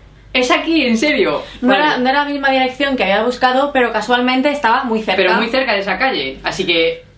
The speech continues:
Speaker 1: habíamos recorrido
Speaker 2: <laughs>
Speaker 1: medio Middlesbrough para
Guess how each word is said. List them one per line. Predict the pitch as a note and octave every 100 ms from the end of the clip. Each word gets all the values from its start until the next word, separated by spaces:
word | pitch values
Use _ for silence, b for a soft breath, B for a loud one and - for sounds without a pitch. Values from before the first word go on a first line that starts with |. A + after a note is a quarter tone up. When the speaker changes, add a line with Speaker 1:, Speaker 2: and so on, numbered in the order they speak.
| - -
Speaker 1:
habíamos | F3+ G3 B3+ B3
recorrido | B3 A#3 B3 C4 F#3+ C#4+ - D4+
Speaker 2:
<laughs> | C4+
Speaker 1:
medio | B3+ C4 G#3
Middlesbrough | G3 C4 B3 F#3+ G#3+ C4+ -
para | G3 F3+ F#3 -